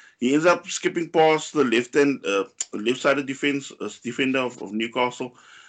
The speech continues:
Just, just manages to keep the ball in play. Forty-fives as well, and, I mean, it sets it, uh, perfectly up for Aubameyang just to little, uh, you know, with a s-, to stroke home. Three nil Arsenal.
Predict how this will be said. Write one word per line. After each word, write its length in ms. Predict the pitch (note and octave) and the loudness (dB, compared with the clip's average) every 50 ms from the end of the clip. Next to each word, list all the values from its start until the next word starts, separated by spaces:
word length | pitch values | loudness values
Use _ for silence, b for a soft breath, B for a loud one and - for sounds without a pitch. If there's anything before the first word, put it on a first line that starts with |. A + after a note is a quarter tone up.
| B B - | B B -14
Just, 440 | A#2+ A2 - C3+ F3 G#3+ G#3 - - | -6 0 4 4 6 4 4 2 2
just 220 | E3+ F#3 F#3 - | 0 0 2 2
manages 400 | C#3+ C3+ B2+ C#3+ D3 D3+ D#3+ D#3 | 2 2 2 2 2 0 -4 -4
to 80 | - - | -6 -6
keep 200 | - D3 D#3 C#3+ | -4 -4 -2 0
the 100 | D3+ C3+ | 0 0
ball 260 | A2+ A2 A#2 B2+ A#2+ - | 2 4 2 2 2 2
in 180 | C#3+ D3 D3+ D3 | 0 0 0 0
play. 340 | - C3+ C3 B2+ B2+ B2+ b b b b b b b b b b _ _ _ - | -2 0 0 0 -2 -2 b b b b b b b b b b _ _ _ -12
Forty-fives 680 | - - G#3 G#3 G#3 G#3 G3 - F#3+ F3+ F3+ F3+ E3 E3+ | 2 4 4 4 4 0 0 2 4 6 6 6 6 4
as 160 | D#3+ D#3+ C#3+ | 4 4 4
well, 300 | B2+ B2+ C3 C#3+ - - | 4 4 4 4 4 2
and, 320 | C3+ C3 C3+ C3 C3 - - - - | 0 0 0 -2 -2 -6 -8 -6 -2
I 60 | D3 | -2
mean, 160 | D#3 D#3 D#3 | 0 0 -2
it 140 | D3+ - - | -4 -6 -4
sets 300 | - - F3 D#3+ - - | 0 0 0 0 -2 -8
it, 80 | - - - - | -16 -16 -6 -4
uh, 120 | B2+ - - | -4 -4 0
perfectly 400 | - E3+ D#3 D3+ D#3 - - C#3 | 2 4 4 4 2 0 -2 -2
up 100 | - - | 0 2
for 120 | D3+ C#3 | 0 2
Aubameyang 380 | B2+ A#2 G#2+ G#2+ A#2+ B2 B2+ B2 | 2 2 2 2 2 0 0 -2
just 180 | B2+ C3 - - | -6 -10 -12 -14
to 80 | C3+ - C3+ | -14 -8 -6
little, 220 | B2+ A2+ C3 A#2+ - _ - | -6 -6 -6 -10 -12 _ -4
uh, 120 | - F#2+ | -2 -2
you 120 | F#2+ G#2+ B2 | 0 0 2
know, 100 | C3+ C3+ | 2 2
with 120 | C3 B2 B2 | 2 2 0
a 40 | |
s-, 220 | A#2+ B2 - - - - | -2 -4 -8 -12 -12 -8
to 100 | - A#2+ | -8 -8
stroke 320 | A2 - - C#3 C3 B2+ A#2+ | -6 -2 0 0 0 2 2
home. 240 | A2 G#2+ A2 G#2+ b b b b b b b b | 0 0 -2 -2 b b b b b b b b
Three 360 | - - - C#3+ C#3 D#3 D#3+ | -20 -4 -2 0 0 2 2
nil 160 | D3+ D3 C#3+ | 2 2 2
Arsenal. 520 | C3 C3 C3+ C3+ - - B2+ A2+ G#2 G#2 | 2 0 -2 -4 -6 -8 -8 -8 -8 -10